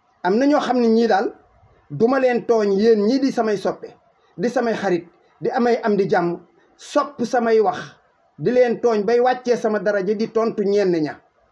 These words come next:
Ñee ma leen wax daal ñoom, su ma Yàlla mayoon tuuti barke, Yàlla may ma tuuti daraja,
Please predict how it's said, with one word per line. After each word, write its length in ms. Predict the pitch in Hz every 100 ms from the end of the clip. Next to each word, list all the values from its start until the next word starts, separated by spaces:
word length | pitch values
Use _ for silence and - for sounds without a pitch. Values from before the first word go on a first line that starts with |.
| _ _
Ñee 380 | 165 220 269 294
ma 100 | 285
leen 160 | 262 247
wax 140 | 185
daal 220 | 226 226
ñoom, 260 | 254 233 123 - _ _
su 160 | - 190
ma 100 | 240
Yàlla 300 | 254 240 233
mayoon 360 | 226 226 214
tuuti 240 | 208 285 254
barke, 420 | 202 185 175 - _ _ _ _ _
Yàlla 300 | 170 247 247
may 140 | 247 240
ma 100 | 233
tuuti 300 | 277 311 285
daraja, 400 | 226 196 175